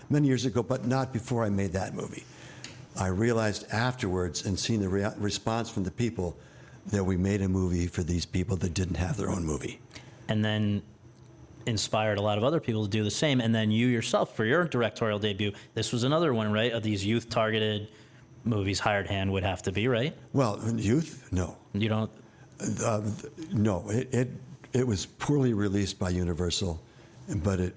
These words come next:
Speaker 1: was an incredibly, uh, different Western. And, uh, it wasn't, you know, I'm, I'm sure a lot of the audience wanted to see me riding a horse and smoking a,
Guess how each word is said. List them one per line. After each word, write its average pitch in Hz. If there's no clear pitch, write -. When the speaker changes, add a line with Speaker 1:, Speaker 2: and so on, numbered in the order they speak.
Speaker 1:
was 90
an 92
incredibly, 98
uh, 107
different 113
Western. -
And, 90
uh, 87
it 107
wasn't, 101
you 117
know, 123
I'm, 131
I'm 120
sure 156
a 127
lot 127
of 117
the 113
audience 110
wanted 107
to 95
see 113
me 107
riding 107
a 113
horse 107
and 110
smoking 101
a, 90